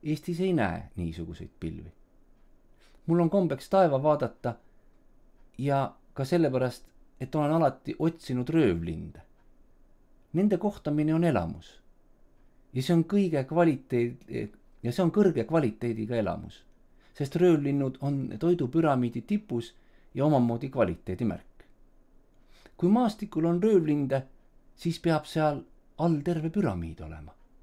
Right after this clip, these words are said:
Siis on maastik rikas. Ja ma olen näinud, mismoodi viimase kuuekümne aasta jooksul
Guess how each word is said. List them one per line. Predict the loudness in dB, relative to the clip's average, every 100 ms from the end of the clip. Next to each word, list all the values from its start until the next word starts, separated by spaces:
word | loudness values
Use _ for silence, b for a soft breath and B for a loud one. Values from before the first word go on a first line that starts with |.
| -20 -20
Siis | -4 0
on | 0 -2 -6 -6
maastik | -4 -4 -8 -10 -6
rikas. | -6 -8 -16 -18 -20 _ _ _ _ _ _ _ b b -2
Ja |
ma | 2
olen | 4 4 4
näinud, | 2 2 -2 -4
mismoodi | -8 -2 0 0 -2 -6 -6 -2
viimase | 0 0 -2
kuuekümne | -4 2 2 2 0 0
aasta | 0 -2 -4
jooksul | -4 -6 -10